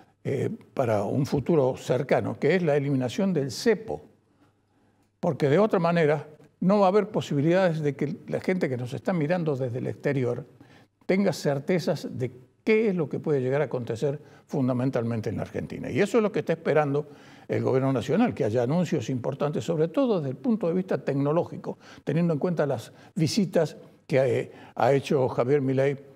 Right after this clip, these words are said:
al Silicon Valley en los Estados Unidos. Pero también hay otros aspectos que no dejan de tener importancia mirando hacia el exterior, porque ¿qué? No lo decimos de, desde a-, desde ahora, lo decimos desde siempre,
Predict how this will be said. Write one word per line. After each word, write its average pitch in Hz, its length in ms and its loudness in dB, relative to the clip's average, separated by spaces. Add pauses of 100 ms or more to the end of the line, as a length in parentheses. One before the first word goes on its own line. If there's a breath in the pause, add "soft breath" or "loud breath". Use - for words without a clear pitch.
(140)
al 113 360 0
Silicon 135 500 0
Valley 135 380 2
en 110 440 -2
los 110 240 -4
Estados 104 380 0
Unidos. 95 460 -10 (640 soft breath)
Pero 175 220 4
también 240 360 6
hay 196 180 4
otros 277 340 2
aspectos - 440 -2
que 185 180 2
no 226 320 6
dejan 226 720 0
de 170 140 0
tener 214 360 2
importancia 165 800 0 (420 loud breath)
mirando 139 640 2
hacia 123 200 -2
el 113 80 0
exterior, 110 560 -2 (260 loud breath)
porque - 720 -2
¿qué? 262 400 2 (480)
No 247 160 4
lo 202 100 4
decimos 156 340 0
de, 131 160 -2
desde 107 380 -4
a-, 131 100 -4
desde 107 300 -2
ahora, 123 180 4
lo 120 120 2
decimos 151 340 -2
desde 117 180 0
siempre, - 500 -4